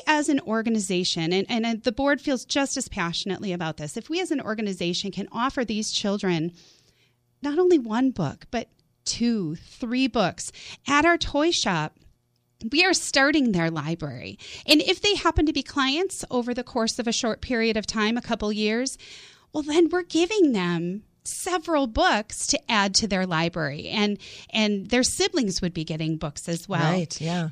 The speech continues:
Speaker 1: And it's, we do offer Spanish language books, we offer English language books, and we, we do our best to offer what is the most popular <laughs> series at the time. You know, kids want to read what all their kids
Speaker 2: Sure,
Speaker 1: are reading.
Speaker 2: sure. Do you
Speaker 1: Um,
Speaker 2: accept used books?
Speaker 1: Well, we prefer new books.
Speaker 2: Okay.
Speaker 1: We, we do give out new books and new toys to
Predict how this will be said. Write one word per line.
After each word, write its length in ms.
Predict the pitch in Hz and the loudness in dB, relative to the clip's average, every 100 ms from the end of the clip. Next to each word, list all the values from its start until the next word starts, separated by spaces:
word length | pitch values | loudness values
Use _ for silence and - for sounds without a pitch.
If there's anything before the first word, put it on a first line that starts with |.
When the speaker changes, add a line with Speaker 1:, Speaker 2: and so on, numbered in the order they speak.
| - | 4
Speaker 1:
And 140 | 311 302 | 6 6
it's, 260 | 302 - | 4 -2
we 200 | 262 277 | 0 2
do 180 | 254 285 220 | 2 0 2
offer 420 | 233 - 262 254 | 0 2 2 0
Spanish 460 | - 185 156 - | -2 -2 -2 -2
language 360 | 190 262 349 - | 0 0 0 -2
books, 380 | 349 359 - - | -4 -4 -8 -6
we 120 | 175 | -6
offer 260 | 139 269 294 440 | -6 -8 -8 -6
English 300 | 466 403 247 | -2 0 0
language 360 | 196 170 - | -2 -2 -4
books, 280 | 175 123 - | -4 -4 -4
and 140 | 214 208 | -4 -2
we, 320 | 220 220 - | -2 -4 -6
we 120 | 247 | -4
do 300 | 226 - 349 | -2 2 2
our 180 | 370 302 | 4 2
best 460 | 190 180 180 - - | 2 2 2 2 -4
to 80 | - | -2
offer 320 | 170 175 185 | -2 -2 -2
what 160 | 185 170 | -2 -4
is 140 | 165 | -6
the 80 | 160 | -4
most 320 | 160 160 - | -2 -4 -6
popular 580 | - - 214 - 220 220 | -8 2 2 2 4 6
<laughs> 0 | |
series 500 | 175 262 208 196 220 | 6 6 6 6 8
at 140 | 190 | 6
the 80 | 202 | 4
time. 380 | 190 190 185 302 | 0 4 6 8
You 80 | 320 | 8
know, 100 | 226 | 4
kids 320 | 220 214 226 | 2 -2 0
want 160 | 240 262 | 0 0
to 60 | |
read 260 | 196 190 226 | 0 -2 0
what 140 | 220 | 2
all 100 | 180 | 4
their 140 | 190 180 | 2 -2
kids 120 | 180 | 0
Speaker 2:
Sure, 120 | 226 202 | 0 0
Speaker 1:
are 20 | |
reading. 340 | 185 175 196 | 0 0 0
Speaker 2:
sure. 300 | 311 196 220 190 - - | -2 -4 -6 -6 -12 -8
Do 80 | - | 2
you 80 | 285 | 4
Speaker 1:
Um, 60 | 247 | 6
Speaker 2:
accept 380 | 247 208 - | 4 0 0
used 300 | 180 208 233 | -2 0 -2
books? 460 | - 403 - - - - - - - - - | -4 -4 -4 -6 -6 -10 -20 -18 -18 -18 2
Speaker 1:
Well, 280 | 403 415 370 | 4 4 4
we 120 | 381 | 2
prefer 400 | 415 - 339 359 | 2 0 2 2
new 220 | 427 370 | 2 0
books. 500 | 339 208 233 - - | 0 -2 -2 -10 -6
Speaker 2:
Okay. 220 | 170 175 | -6 -2
Speaker 1:
We, 300 | 247 247 247 | 0 2 0
we 100 | 240 233 | 0 0
do 140 | 247 | 2
give 140 | 269 | 2
out 120 | 277 233 | 2 2
new 260 | 220 233 | 2 2
books 260 | 240 269 - | 2 0 -2
and 200 | 240 226 | -2 -2
new 120 | 196 | -2
toys 360 | 214 - 180 | -4 -4 -4
to 100 | 190 | -4